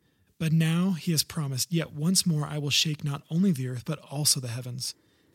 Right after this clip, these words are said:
This phrase, "yet once more," indicates the removal of things that are shaken, that is, things that have been made, in order that the things that cannot be shaken may remain. Therefore, let us be grateful for receiving a kingdom that cannot be shaken,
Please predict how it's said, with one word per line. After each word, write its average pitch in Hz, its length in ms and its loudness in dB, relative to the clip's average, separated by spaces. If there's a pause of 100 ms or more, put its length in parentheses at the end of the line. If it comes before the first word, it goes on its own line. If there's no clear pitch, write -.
This 180 180 6
phrase, 165 440 4
"yet 160 160 2
once 156 280 2
more," 151 300 2
indicates 151 540 0
the 151 120 -4
removal 165 640 4
of 135 120 -6
things 160 360 -2
that 143 100 -4
are 135 80 -4
shaken, 135 540 -2 (520)
that 180 180 6
is, 170 200 8
things 196 240 8
that 175 80 6
have 147 140 2
been 147 180 4
made, 131 320 -2 (420)
in 185 160 8
order 185 160 10
that 165 160 6
the 131 80 -2
things 196 320 6
that 156 140 -2
cannot 175 340 2
be 196 80 0
shaken 143 400 2
may 139 140 0
remain. 127 480 -6 (480)
Therefore, 165 380 4
let 156 140 2
us 151 120 4
be 139 140 -2
grateful 143 520 -2
for 139 160 -6
receiving 180 640 4
a 123 40 -2
kingdom 170 440 4
that 135 160 -4
cannot 143 240 -4
be 156 80 -4
shaken, 127 460 -2